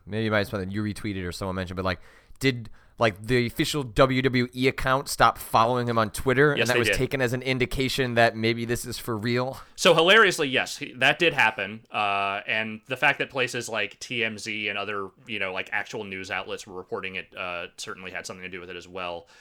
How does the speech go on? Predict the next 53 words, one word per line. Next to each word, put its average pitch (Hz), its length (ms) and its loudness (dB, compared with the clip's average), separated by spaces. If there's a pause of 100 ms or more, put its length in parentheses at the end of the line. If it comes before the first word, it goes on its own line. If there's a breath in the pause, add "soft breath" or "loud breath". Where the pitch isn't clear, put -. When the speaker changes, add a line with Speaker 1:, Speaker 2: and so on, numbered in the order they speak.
(160 soft breath)
Speaker 2:
The 135 280 -4
other 151 300 0
hilarious 117 440 0
thing 110 240 -6
is 110 140 -8
that 104 160 -6
the - 80 -10
sa-, 135 280 -2
the 113 100 -2
day 143 200 2
it 120 80 2
happened, 101 460 0
uh, 101 220 -2
the 101 180 -8
W 123 220 -4
W 113 280 -6
E 104 140 -8
shop 110 480 -2
account, 95 520 -8
uh, 92 420 -8
posted 104 460 -8
the 98 140 -8
new 104 280 -4
C 110 220 -6
M 98 120 -8
Punk 101 260 -10
merchandise 95 580 -8
literally 107 280 -4
hours 101 360 -4
after 101 240 -6
that 92 200 -8
story 87 420 -8
started 85 340 -10
hitting. 78 380 -10 (720)
So 90 440 -4
they're 107 120 -2
still 175 220 0
selling 170 300 2
the 139 60 -6
merchandise. 110 580 -2
They're 110 140 -4
just 107 200 -8
taking 107 260 -6
him 101 140 -8
all 92 160 -6
off, 92 160 -10
off 98 180 -8
all 95 80 -10
the 90 140 -10
events, 82 320 -10
I 82 100 -12
guess. 80 360 -12 (100)
Speaker 1:
Hmm. 90 420 -8